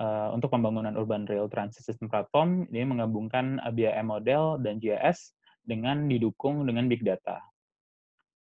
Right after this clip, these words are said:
eh, cloud architecture maupun cloud computing yang diintegrasikan dengan I O T.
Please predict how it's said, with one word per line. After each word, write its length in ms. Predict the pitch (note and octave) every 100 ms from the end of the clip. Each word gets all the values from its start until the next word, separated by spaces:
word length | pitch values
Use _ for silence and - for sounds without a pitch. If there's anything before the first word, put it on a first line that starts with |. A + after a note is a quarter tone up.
| _ G#2+
eh, 80 | -
cloud 160 | G#2+ G#2+
architecture 800 | G2+ - A2 - G2+ - D#3 D#3
maupun 320 | A2+ - C#3
cloud 160 | G#2+ G#2+
computing 640 | A#2 A2+ A2 - D3+ E3+ C#3+
yang 240 | A#2+ C3
diintegrasikan 560 | A#2 A#2 G#2 - B2+ B2
dengan 160 | A#2 A2
I 80 | G#2+
O 80 | G2 -
T. 160 | G2